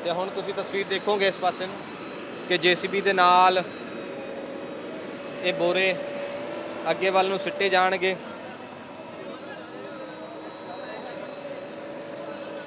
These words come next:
ਤੁਸੀਂ ਤਸਵੀਰਾਂ ਦੇਖ ਸਕਦੇ ਹੋ ਕਿ ਕਿੰਨਿਆਂ ਹਾਲਾਤਾਂ ਦੇ ਵਿੱਚ ਇਹ ਸਾਰੀਆਂ ਚੀਜ਼ਾਂ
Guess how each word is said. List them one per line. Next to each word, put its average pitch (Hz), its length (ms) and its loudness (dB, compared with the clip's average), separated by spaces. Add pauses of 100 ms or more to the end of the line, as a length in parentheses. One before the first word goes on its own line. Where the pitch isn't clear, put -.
(360)
ਤੁਸੀਂ 170 240 0
ਤਸਵੀਰਾਂ 180 560 2
ਦੇਖ 165 240 2
ਸਕਦੇ 180 380 0
ਹੋ 185 220 0 (1120)
ਕਿ 185 100 2
ਕਿੰਨਿਆਂ 196 440 2
ਹਾਲਾਤਾਂ 175 460 4
ਦੇ 185 100 2
ਵਿੱਚ 165 260 0
ਇਹ 180 280 2
ਸਾਰੀਆਂ 170 300 0
ਚੀਜ਼ਾਂ 165 420 0